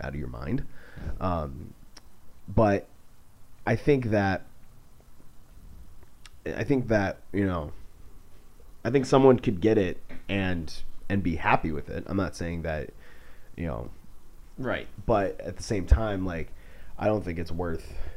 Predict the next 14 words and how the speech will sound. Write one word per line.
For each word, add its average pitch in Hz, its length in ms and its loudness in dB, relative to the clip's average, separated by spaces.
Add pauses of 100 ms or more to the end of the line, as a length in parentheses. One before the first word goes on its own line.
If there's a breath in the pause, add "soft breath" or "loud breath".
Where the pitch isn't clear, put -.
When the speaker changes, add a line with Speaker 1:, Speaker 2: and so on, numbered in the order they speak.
(140)
Speaker 1:
being 95 220 -2
considered, 85 460 -6
like, 80 160 -6
a - 40 -8
triple - 300 0
A 69 100 -2
title 87 320 -2
now. 71 440 -8
I 78 60 -6
don't 76 180 -6
think - 140 -4
it - 40 -6
Speaker 2:
Mm. 55 100 -6
Speaker 1:
is. - 160 -10